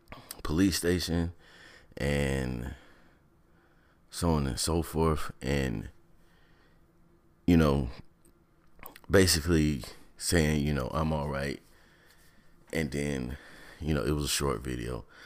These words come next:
So then I saw some screenshots. I'm not, now,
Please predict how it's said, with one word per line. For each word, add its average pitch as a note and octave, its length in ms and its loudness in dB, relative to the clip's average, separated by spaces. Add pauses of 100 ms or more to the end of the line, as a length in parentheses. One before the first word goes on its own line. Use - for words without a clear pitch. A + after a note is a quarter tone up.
(180)
So D2+ 180 -4
then E2 220 -2
I D2+ 120 0
saw D2 500 -2 (840)
some D#2 200 -2
screenshots. D#2+ 880 0
I'm C#2+ 200 -4
not, B1+ 240 -4
now, C2 200 -2